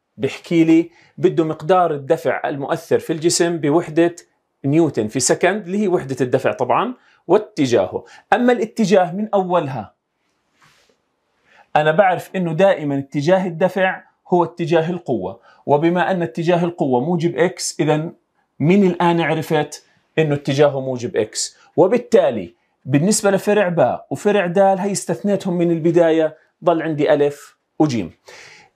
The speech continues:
واضح كيف؟ إذا بده اتجاهه، إحنا بنعرف إنه اتجاه الدفع هو اتجاه القوة. طيب، نيجي الآن نحسب مقداره،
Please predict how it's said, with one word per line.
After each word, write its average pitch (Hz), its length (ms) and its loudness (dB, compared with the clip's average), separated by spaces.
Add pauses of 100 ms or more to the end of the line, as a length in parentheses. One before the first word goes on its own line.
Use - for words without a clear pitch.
(180)
واضح 143 400 0
كيف؟ 190 400 0
إذا 143 140 0
بده 151 220 -4
اتجاهه، 180 500 2
إحنا - 160 -6
بنعرف 151 260 -6
إنه 143 80 -6
اتجاه 175 300 2
الدفع 233 360 -2
هو 226 120 2
اتجاه 143 360 -4
القوة. 92 420 -8 (380)
طيب، 156 300 2 (240)
نيجي 226 200 2
الآن 226 220 0
نحسب 202 340 -4
مقداره، 180 640 0